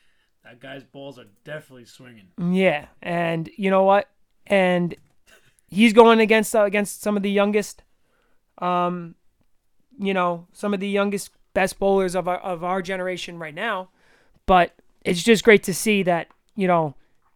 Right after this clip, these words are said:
Speaker 2: he's gonna have a shot to make the T V show on Sunday. Um, so that's my pull. So before we wrap things up here, is there anything that you wanna talk about that,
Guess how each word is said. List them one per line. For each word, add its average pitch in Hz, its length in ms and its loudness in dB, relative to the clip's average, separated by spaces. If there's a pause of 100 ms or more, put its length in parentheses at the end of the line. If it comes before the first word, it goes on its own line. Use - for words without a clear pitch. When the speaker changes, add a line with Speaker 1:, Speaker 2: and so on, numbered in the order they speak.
Speaker 2:
he's 208 240 2
gonna 208 160 4
have 190 140 0
a 185 60 -4
shot 185 340 0
to - 80 -8
make 170 220 -4
the 185 60 -12
T 180 180 -8
V 160 140 -6
show 156 340 -4 (460)
on 170 140 2
Sunday. 156 440 -6 (540)
Um, 165 460 -2 (420)
so 170 200 0
that's 214 220 6
my 202 160 4
pull. 202 340 4 (360)
So 196 360 2 (840)
before 202 320 6
we 254 120 4
wrap 220 240 4
things 202 240 2
up 202 180 2
here, 302 260 0 (1080)
is 185 200 2
there 226 280 4
anything 233 880 0
that 175 220 -2 (200)
you 185 180 -6
wanna 190 160 -2
talk 175 260 -4
about 175 320 -2
that, 151 220 -6